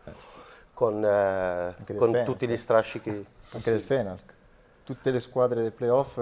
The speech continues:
Speaker 3: co-, con Rosta hanno praticamente sempre
Speaker 1: Ecco,
Speaker 3: perso.
Speaker 1: dimostrazione che è una squadra comunque <coughs> particolare. Settimana scorsa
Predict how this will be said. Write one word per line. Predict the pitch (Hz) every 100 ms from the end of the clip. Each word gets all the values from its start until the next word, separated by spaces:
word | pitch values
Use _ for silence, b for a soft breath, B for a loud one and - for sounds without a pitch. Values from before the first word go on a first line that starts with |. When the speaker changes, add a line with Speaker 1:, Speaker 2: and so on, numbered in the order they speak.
| 113
Speaker 3:
co-, | 113 113
con | 113
Rosta | 113 131 -
hanno | 107
praticamente | 98 101 101 107 113
sempre | 101 104 107 104 104 101 98
Speaker 1:
Ecco, | 107
Speaker 3:
perso. | 113 113 123
Speaker 1:
dimostrazione | 101 101 - 98 - 101 98 92
che | 95 92 90
è | 98
una | 104 98
squadra | - 107 104 98 92
comunque | 101 101 - 98 87 85
<coughs> |
particolare. | - - - 117 117 120 95
Settimana | - 92 98 98
scorsa | 95 - 107 - 98 87